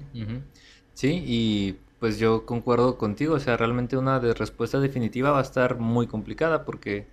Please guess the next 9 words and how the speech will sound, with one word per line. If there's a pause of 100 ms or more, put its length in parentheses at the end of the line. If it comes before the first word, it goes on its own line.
bueno,
en
mi
postura (200)
yo
también (360)
me
iría
por,